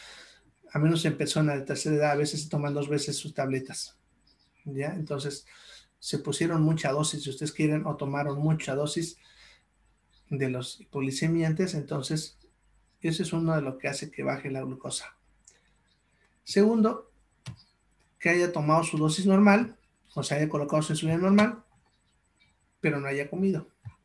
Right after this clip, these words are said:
Una regla del diabético que está con tratamiento es que siempre debe comer. Él no puede no comer, ¿ya?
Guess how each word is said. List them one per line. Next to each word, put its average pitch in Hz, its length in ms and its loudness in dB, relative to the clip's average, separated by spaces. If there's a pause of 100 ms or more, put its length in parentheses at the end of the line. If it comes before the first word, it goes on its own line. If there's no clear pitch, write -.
(760)
Una 185 220 6
regla 175 280 0
del 143 100 0
diabético 156 520 -2
que 139 60 -8
está 160 240 -4
con 156 80 -2
tratamiento 185 800 0 (960)
es 160 220 -2
que 151 100 -10
siempre 160 480 -2
debe 143 260 -4
comer. 135 400 -10 (880)
Él 151 220 0
no 156 160 0
puede 151 160 -2
no 143 100 -6
comer, - 300 -10 (720)
¿ya? 156 260 -4